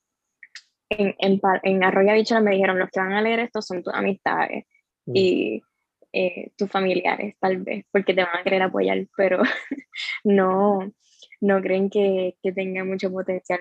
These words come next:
Speaker 1: para otros lectores, porque no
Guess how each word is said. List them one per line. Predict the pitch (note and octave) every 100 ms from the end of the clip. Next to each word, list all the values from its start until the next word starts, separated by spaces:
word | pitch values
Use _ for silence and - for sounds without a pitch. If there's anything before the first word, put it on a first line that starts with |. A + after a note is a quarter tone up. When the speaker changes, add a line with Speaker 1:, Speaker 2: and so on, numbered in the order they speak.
| -
Speaker 1:
para | - F3+ F3+ F3 F3 _ _ _
otros | - F#3+ F#3+ F#3+ F#3+ F#3+ -
lectores, | G3+ F#3+ F#3+ - F3+ F3+ - _ _ _ _ -
porque | G3 F#3 - F3+ F3 - -
no | F#3